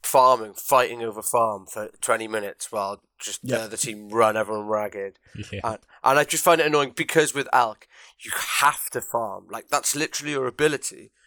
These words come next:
Speaker 1: You farm 'cause you get more
Speaker 2: Mm.
Speaker 1: gold, and it's just like, "Come on, man, help the team out. I know you might give me an ags in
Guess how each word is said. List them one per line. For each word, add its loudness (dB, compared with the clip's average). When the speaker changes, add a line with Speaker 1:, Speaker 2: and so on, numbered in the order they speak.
Speaker 1:
You -8
farm 4
'cause -12
you 2
get 6
more 2
Speaker 2:
Mm. -6
Speaker 1:
gold, 0
and -8
it's -8
just -6
like, -6
"Come -2
on, 2
man, -4
help 2
the -12
team -8
out. -8
I 4
know 2
you -2
might 2
give -4
me -2
an 2
ags 2
in -16